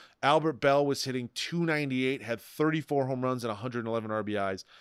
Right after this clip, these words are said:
I have here in my notes, it says, "Look up what he, uh, finished in M V P voting," but I forgot to do that.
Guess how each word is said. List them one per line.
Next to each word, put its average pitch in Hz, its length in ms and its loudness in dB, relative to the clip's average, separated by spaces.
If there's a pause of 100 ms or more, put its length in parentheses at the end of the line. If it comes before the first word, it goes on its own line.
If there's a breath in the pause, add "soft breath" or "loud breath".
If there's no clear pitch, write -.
(200 soft breath)
I 113 120 -6
have 131 220 2
here 143 160 -6
in 147 80 -4
my 143 100 0
notes, 123 280 -2
it - 100 -12
says, 107 320 -6
"Look 120 300 -4
up 120 220 -2
what 120 160 -4
he, 113 180 -10 (240)
uh, 113 180 -4
finished 117 420 -8
in 110 120 -8
M 107 120 -8
V 104 120 -10
P 123 240 -8
voting," 120 260 -2
but 120 140 -6
I - 60 -6
forgot 95 340 -10
to 151 80 -12
do 131 200 -8
that. 135 220 0